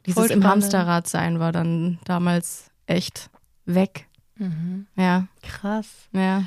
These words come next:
Speaker 2: Aber das ist schon ein guter Punkt mit dem, ähm,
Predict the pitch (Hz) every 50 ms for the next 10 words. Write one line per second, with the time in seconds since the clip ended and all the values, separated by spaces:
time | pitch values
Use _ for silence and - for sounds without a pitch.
0 | - - - 214 202 214 220 240 240 226 247 262 269 254 233 208 214 - - 208
1 | 202 - - 233 233 240 233 - - 214 202 196 - - 202 196 190 190 190 190
2 | 190 190 190 190 202 - _ _ - 185 180 180 180 180 180 180 180